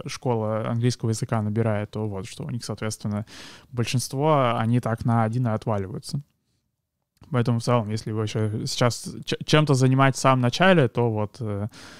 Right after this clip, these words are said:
это, по сути, вы пытаетесь как раз-таки вот какой-то навык формировать с нуля, и самое сложное — это как раз-таки вот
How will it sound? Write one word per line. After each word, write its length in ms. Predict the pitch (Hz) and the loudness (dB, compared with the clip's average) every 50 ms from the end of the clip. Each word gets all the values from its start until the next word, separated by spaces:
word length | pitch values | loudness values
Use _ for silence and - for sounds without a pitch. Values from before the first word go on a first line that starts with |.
| - - - - - - - - - - - - - - - _ _ _ _ - | -20 -20 -20 -20 -20 -20 -20 -20 -20 -20 -20 -20 -20 -20 -20 _ _ _ _ 0
это, 220 | 135 127 - - 120 | 0 0 2 2 0
по 100 | - 120 | 0 0
сути, 340 | - 139 135 - 131 120 113 | 2 2 2 4 6 4 6
вы 300 | 113 120 120 120 117 107 | 6 6 6 6 4 2
пытаетесь 460 | - 123 - 120 120 123 117 - - - | 0 0 2 4 4 4 4 2 -2 -8
как 120 | - - | -6 -4
раз-таки 320 | 117 110 - - - - | -4 -4 -4 -6 -6 -4
вот 280 | 113 110 107 _ - - 107 - - - | -4 -4 -4 _ -10 -10 -10 -10 -10 -6
какой-то 300 | - 123 - 135 123 127 | -6 -2 -2 -2 -2 0
навык 280 | 127 127 127 123 120 - | 2 2 2 2 2 -2
формировать 480 | - 123 120 117 120 120 120 120 120 - | -4 -4 -2 0 0 2 4 2 2 2
с 100 | - - | 0 0
нуля, 320 | 117 120 139 175 185 160 | 4 6 6 8 8 8
и 200 | 127 113 110 113 | 8 6 6 4
самое 340 | 107 - 123 123 123 120 110 | 4 4 4 4 4 4 2
сложное — 440 | 104 - 131 127 139 139 131 117 110 | 2 2 4 4 4 6 6 4 4
это 60 | 107 | 4
как 100 | 110 107 | 0 0
раз-таки 340 | 107 113 117 - - - 110 | 0 0 0 0 -4 -4 -2
вот 120 | 107 104 | -2 -2